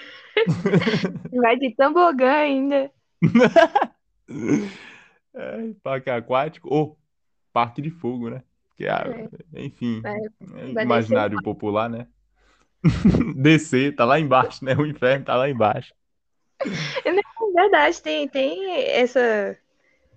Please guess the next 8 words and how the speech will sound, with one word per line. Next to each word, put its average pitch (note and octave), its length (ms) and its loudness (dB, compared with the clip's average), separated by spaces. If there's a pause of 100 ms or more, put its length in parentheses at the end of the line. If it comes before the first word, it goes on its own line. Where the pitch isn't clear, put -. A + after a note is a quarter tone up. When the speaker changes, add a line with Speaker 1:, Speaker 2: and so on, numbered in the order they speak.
(840)
Speaker 2:
é, G3 460 -4 (180)
essa G#3+ 160 -2
ideologia, A#3 1000 6
entre G#3+ 320 -4
aspas, A3+ 480 -4
né? A3 200 -6
O F#4+ 100 -18
pessoal A3+ 580 -4